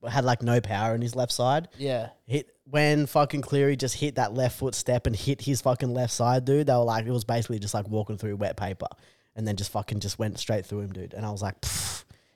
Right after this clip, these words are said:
Speaker 1: shit, dude."
Speaker 2: Yeah, he was
Speaker 1: And that
Speaker 2: definitely
Speaker 1: sucks, bro, 'cause Adam Reynolds is sick as fuck.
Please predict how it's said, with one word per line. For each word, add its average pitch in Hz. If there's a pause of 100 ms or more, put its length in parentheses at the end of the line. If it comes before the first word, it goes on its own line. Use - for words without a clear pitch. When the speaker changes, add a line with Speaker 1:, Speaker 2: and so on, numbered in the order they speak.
Speaker 1:
shit, 110
dude." 123
Speaker 2:
Yeah, 117
he 156
was 151
Speaker 1:
And 170
that -
Speaker 2:
definitely 135
Speaker 1:
sucks, 123
bro, 117
'cause 120
Adam 123
Reynolds 113
is 95
sick -
as -
fuck. 82